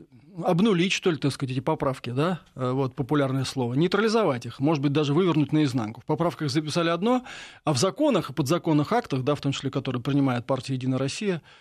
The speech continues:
вот, э, э, значит, как-, как-то вот акценты почему-то раз так и незаметно изменяются в сторону противоположную. Я когда еще поправки принимал, говорю, что надо следить за этим процессом очень внимательно.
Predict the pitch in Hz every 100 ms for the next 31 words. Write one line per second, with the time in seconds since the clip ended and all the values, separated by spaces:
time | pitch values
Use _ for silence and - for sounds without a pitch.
0 | _ - 139 139 135 127 117 123 131 123
1 | 120 120 135 - 123 - 156 - - 208
2 | - 190 185 170 - - 247 240 156 -
3 | - - 165 202 196 214 233 160 151 156
4 | 160 180 202 175 156 - - 160 165 143
5 | 120 110 113 123 - _ - 139 - 196
6 | 185 151 147 160 147 151 120 123 131 175
7 | 190 202 185 180 175 175 196 185 160 180
8 | 226 262 170 143 165 214 - 233 262 156
9 | 147 135 151 190 165 131 139 135 147 160
10 | 123 107